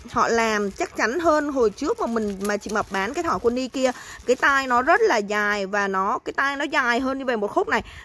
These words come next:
Và cái chỗ này nó rất là yếu. Nó, nó, nó eo oạt lắm, cho nên là nó toàn bị gãy ở chỗ này thôi. Thế là chị Mập không có nhập lại nữa.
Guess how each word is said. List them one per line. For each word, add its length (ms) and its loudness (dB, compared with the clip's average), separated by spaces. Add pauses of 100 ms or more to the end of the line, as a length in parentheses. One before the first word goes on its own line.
Và 140 6
cái 120 0
chỗ 180 0
này 140 -2
nó 140 4
rất 200 2
là 160 8
yếu. 260 4 (380)
Nó, 360 4
nó, 360 2
nó 160 0
eo 240 0
oạt 260 4
lắm, 180 4 (140)
cho 100 2
nên 180 0
là 100 0
nó 120 -2
toàn 260 0
bị 120 -4
gãy 140 4
ở 120 6
chỗ 80 -2
này 180 0
thôi. 300 0
Thế 120 -4
là 120 -2
chị 120 -8
Mập 180 -2
không 100 -4
có 80 2
nhập 260 0
lại 220 0
nữa. 240 0